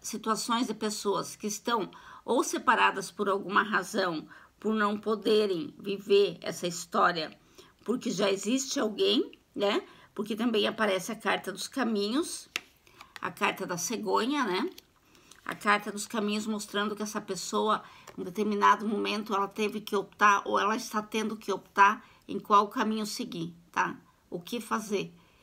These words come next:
São duas situações, né? Ou então ela tem que, digamos que, digamos que ela está longe e não pode estar com você e ela ouve a tua voz, ou, ou, ou vê uma mensagem tua, ou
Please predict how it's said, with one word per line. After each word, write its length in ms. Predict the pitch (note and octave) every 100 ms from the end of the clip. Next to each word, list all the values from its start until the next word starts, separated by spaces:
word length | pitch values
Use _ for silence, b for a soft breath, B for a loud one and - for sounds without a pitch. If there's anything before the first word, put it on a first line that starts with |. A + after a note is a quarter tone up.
| b
São 240 | - G#3+ G3
duas 240 | G3 A#3+
situações, 800 | B3+ - G3+ G#3 - G3 D#3+ D3+
né? 220 | - - D4 B B B
Ou 160 | G2+
então 220 | G#2 - G3
ela 100 | G3+
tem 180 | G2+
que, 300 | G2+ F#2+ E2+ - _ b b b b _
digamos 420 | E3 G3+ G#3 G#3+
que, 120 | G#3 - -
digamos 420 | G3 G3+ G3+ G3+
que 80 | G3+
ela 120 | F#3+
está 240 | F3 A3 G3+
longe 440 | G3+ G3 F3+ F3+
e 40 |
não 200 | F3 F#3+
pode 300 | G3 G3 G3+
estar 400 | E3+ - G3+ G#3+
com 140 | - A3
você 340 | G3+ - G3
e 80 | F#3+
ela 200 | F#3+ F#3+
ouve 360 | G3 G#3 G#3 F#3
a 40 |
tua 240 | - F#3+
voz, 580 | E3+ F#3 F3+ E3+ - - B B B -
ou, 240 | - - -
ou, 200 | - -
ou 220 | - D#3 G3+
vê 180 | A3+
uma 160 | B3 C4+
mensagem 640 | G#3 - - G3 G3 G3
tua, 560 | E3+ G#3 G3+ G#3 E3+ -
ou 380 | F3 F#3+ F3+